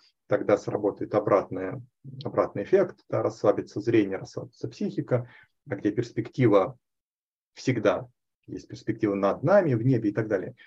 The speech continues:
Но, а, надо иметь мужество, надо иметь собранность, нужно иметь определённую вот эту внутреннюю силу для того, чтобы в горячке, в текучке найти эти самые несчастные две минуты и посмотреть на небо.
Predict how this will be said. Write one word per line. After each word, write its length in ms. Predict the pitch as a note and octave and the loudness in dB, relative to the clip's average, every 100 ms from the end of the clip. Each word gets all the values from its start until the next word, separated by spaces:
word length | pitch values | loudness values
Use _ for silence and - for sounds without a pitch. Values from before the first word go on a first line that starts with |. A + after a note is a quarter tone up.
| _ - | _ -8
Но, 340 | A2+ A2+ - - _ _ _ _ _ _ _ _ _ _ _ _ - _ _ _ _ - | 2 2 2 -6 _ _ _ _ _ _ _ _ _ _ _ _ -20 _ _ _ _ -4
а, 300 | A2 G#2 - _ _ _ _ _ | 0 0 -2 _ _ _ _ _
надо 500 | - B2+ B2+ A#2+ A#2 | -10 0 2 4 2
иметь 240 | A2 G#2+ - | 2 -2 -4
мужество, 540 | F#2+ G2+ - - - _ - - | -6 -8 -10 -10 -10 _ -16 -10
надо 420 | A2 A2 G#2+ G#2 | -6 -4 0 -2
иметь 220 | G2+ G2 | -2 -6
собранность, 640 | - G#2 - - - - - | -2 -2 -2 -8 -10 -14 -10
нужно 360 | A#2 A#2+ - G#2+ | -4 -4 -4 -6
иметь 200 | G#2 A2 | -4 -6
определённую 720 | - - G2+ G#2+ G2+ G2+ G2 | -8 -6 0 2 0 -4 -6
вот 100 | G2 | -6
эту 140 | - | -6
внутреннюю 500 | A2+ A#2 A#2+ G2+ G2 | -2 -2 -2 -4 -6
силу 580 | G2 - C3 C#3+ G2+ - _ _ _ - | -6 0 4 6 4 0 _ _ _ -6
для 100 | G2+ | 0
того, 180 | G#2+ G#2 | 2 0
чтобы 360 | - G2+ G2 | -2 -2 -2
в 60 | F#2 _ _ _ | -4 _ _ _
горячке, 600 | - G#2 G#2 - - G2+ | 2 4 4 2 -8 -8
в 140 | - _ | -10 _
текучке 760 | A#2 A2 G#2+ G2 - - - - _ _ _ - | -4 0 0 -2 -4 -4 -4 -8 _ _ _ -2
найти 540 | A2+ G2+ F#2+ A#2+ G#2+ | 2 2 0 -2 0
эти 240 | F#2+ - - | -2 -6 -10
самые 280 | G#2+ F#2+ | -6 -6
несчастные 380 | F#2 G2+ - - | -6 -8 -8 -10
две 160 | - A2+ | -2 -2
минуты 360 | G2+ B2+ - C3 | 0 0 2 0
и 100 | A#2 | 0
посмотреть 540 | A2 - G2+ - F#2+ | -2 0 -4 -4 -6
на 80 | F#2+ | -8
небо. 300 | F#2+ G#2+ A#2 | -8 -10 -10